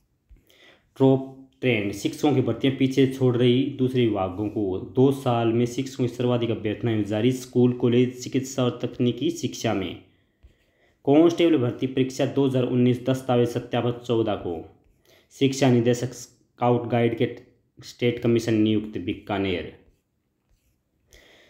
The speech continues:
शिक्षक और विद्यार्थी करेंगे केंद्र शासित प्रदेश और राज्यों का भ्रमण। एक भारत श्रेष्ठ भारत कार्यक्रम, हर जिले में एक बालक एक बालिका का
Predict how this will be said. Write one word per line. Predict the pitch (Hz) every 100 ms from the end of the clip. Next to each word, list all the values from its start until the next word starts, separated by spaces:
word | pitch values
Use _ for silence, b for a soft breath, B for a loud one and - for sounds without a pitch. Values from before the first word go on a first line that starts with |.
| _
शिक्षक | - 160 160 170
और | 156 147
विद्यार्थी | 131 131 143 139
करेंगे | 135 131 131 131
केंद्र | 143 139 139 135
शासित | - 127 127
प्रदेश | - 120 127 127
और | 120
राज्यों | 123 113 120
का | 110
भ्रमण। | 107 104 120 - -
एक | 123 123 98
भारत | 92 98 110 110 - -
श्रेष्ठ | 120 120 107
भारत | 104 101 -
कार्यक्रम, | 117 117 117 107
हर | 123
जिले | 110 113 113
में | 120
एक | - 117 107
बालक | 113 117 113
एक | 120 110
बालिका | 110 110 113 110
का | 110 -